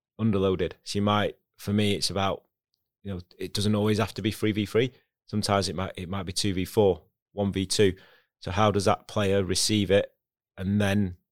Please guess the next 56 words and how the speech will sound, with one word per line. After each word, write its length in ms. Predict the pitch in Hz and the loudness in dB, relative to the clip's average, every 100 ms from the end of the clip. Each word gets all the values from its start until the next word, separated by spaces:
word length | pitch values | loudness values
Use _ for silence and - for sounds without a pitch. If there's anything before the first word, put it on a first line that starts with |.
| _ _ - | _ _ -8
that, 180 | 101 101 | -6 -4
that 140 | - | -2
one 160 | 104 98 | 0 0
v 120 | 98 | 0
two 220 | - 107 | 0 0
might 240 | 95 - | 0 -2
play 220 | - 104 98 | -4 -2 0
to 120 | - | -2
a 40 | |
target 400 | 92 104 104 101 | 0 2 2 0
player. 260 | - 110 120 - _ _ _ | -2 0 0 -4 _ _ _
So 140 | - 98 | 2 4
again, 240 | 95 101 | 6 4
it's 180 | 98 - | 2 0
that 260 | 101 92 - _ _ _ _ - | 2 0 -4 _ _ _ _ -4
giving 220 | 110 107 | 0 2
the 80 | 101 | 2
kids 220 | - 90 | -2 0
the 80 | 98 | 0
opportunity 600 | 92 - - 101 98 90 | 0 -2 0 0 0 -4
to 160 | - - _ _ _ _ _ _ | -8 -10 _ _ _ _ _ _
kind 200 | 113 110 | 2 2
of 80 | 101 | 2
have 200 | 110 95 | 0 2
that, 240 | 107 - _ _ _ _ _ _ _ _ _ | 2 2 _ _ _ _ _ _ _ _ _
developing 400 | 98 110 107 110 | 0 2 2 2
that 120 | 107 | 0
muscle 280 | 110 107 120 | 0 -2 0
memory 420 | 117 117 123 131 113 | 2 4 2 2 -2
to 80 | - | -4
go, 80 | |
"Actually, 280 | 107 - 101 | -2 -2 -4
when 260 | 92 110 110 | -2 -2 0
I 120 | 107 | 0
get 140 | 95 | -2
the 80 | 95 | -4
ball 240 | 87 104 92 | 0 2 4
here 200 | 110 101 | 2 0
and 80 | |
there's 120 | 95 - | 0 -4
three 220 | 107 104 | -4 -4
players 300 | - 104 98 | 0 0 0
on 120 | 92 | -2
me, 240 | 92 101 98 - | -4 -6 -8 -6
I've 160 | 98 | -4
gotta 140 | 104 95 | -4 -4
do 160 | 98 | -4
something 320 | - 98 98 | -4 -4 -6
different 420 | - 104 - 92 - | -4 -6 -4 -6 -6
to 120 | 92 | 0
when 200 | 98 95 | 0 2
I 80 | 92 | 0
receive 360 | 92 - 98 | -2 -2 -4
it 60 | - | -6
in 80 | 92 | -6
space." 360 | - 95 85 | -2 -2 -2